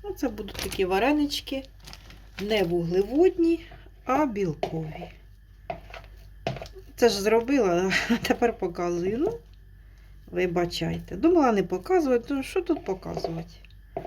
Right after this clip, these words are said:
Ну, оце так. Зараз водичка закипить і буду вкидати. А потім вам скажу, які вони на смак.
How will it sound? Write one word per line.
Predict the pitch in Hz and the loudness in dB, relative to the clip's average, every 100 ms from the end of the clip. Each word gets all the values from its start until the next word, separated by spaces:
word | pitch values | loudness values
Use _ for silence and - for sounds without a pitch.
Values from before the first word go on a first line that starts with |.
| - - - - - - - - - - - | -12 -14 -12 -14 -18 -20 -20 -20 -18 -14 -8
Ну, | 208 277 - - - - - - - | -6 -6 -8 -18 -16 -10 -8 -8 -8
оце | 165 160 - | -10 -10 -12
так. | - - - - - - - - - - - - - - - - - - | -14 -16 -16 -10 -10 -8 -10 -14 -20 -18 -14 -14 -14 -18 -20 -20 -20 -10
Зараз | 190 190 170 170 - - | -2 0 0 -4 -10 -10
водичка | 180 180 175 - 220 | -4 -2 -2 -2 -2
закипить | 233 254 311 320 339 349 - - - - - - - - - - - - - - - | -2 0 0 4 4 4 -4 -18 -20 -20 -20 -20 -20 -20 -20 -20 -20 -20 -20 -20 -6
і | 233 | -4
буду | 185 185 302 269 269 - - | -2 -2 -2 0 -4 -6 -4
вкидати. | - - - 190 170 151 147 - - - - - - - - - - - - - - - - - - - 190 - - - 233 | 2 2 0 -2 0 -2 -12 -16 -18 -18 -20 -20 -18 -18 -18 -20 -20 -20 -20 -20 -20 -14 -10 -10 -4 0 0 -4 -20 -14 -10
А | 208 | -6
потім | 285 285 226 | -6 -6 -4
вам | 190 190 | -2 -2
скажу, | - - 175 165 156 | -6 -8 -8 -8 -8
які | 160 - 220 | -12 -10 -10
вони | 196 160 165 | -6 -4 -4
на | 165 | -2
смак. | - 143 - - | 0 0 -2 -16